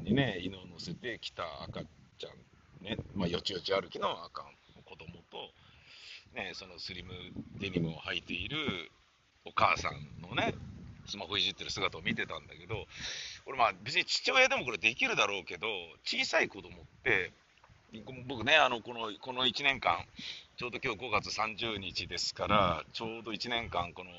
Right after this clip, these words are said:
大泉中央公園に、えー、ジョギングをし始めてきてから一年経ったわけですね。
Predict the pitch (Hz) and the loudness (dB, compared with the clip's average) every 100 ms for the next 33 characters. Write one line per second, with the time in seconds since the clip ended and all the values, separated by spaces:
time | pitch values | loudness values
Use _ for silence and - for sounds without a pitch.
0 | 85 78 - _ - - 95 87 90 - | -18 -20 -20 _ -20 -14 -10 -8 -4 -4
1 | 95 90 98 85 80 85 120 95 76 - | -2 -6 -8 -8 -8 -2 4 4 2 -12
2 | - _ _ _ 87 82 80 78 78 76 | -20 _ _ _ 0 0 2 0 -2 -2
3 | 76 73 71 71 62 87 107 101 101 101 | -4 -4 -6 -8 -8 0 0 2 -2 -2
4 | 95 - 98 104 95 104 80 - _ _ | 2 4 4 2 -2 -4 -6 -10 _ _
5 | _ _ _ 92 80 67 - - 110 90 | _ _ _ -2 0 0 -2 8 8 8
6 | 78 78 - 147 85 123 - 80 64 - | 2 4 4 4 8 6 6 -4 -4 -4
7 | 107 | -4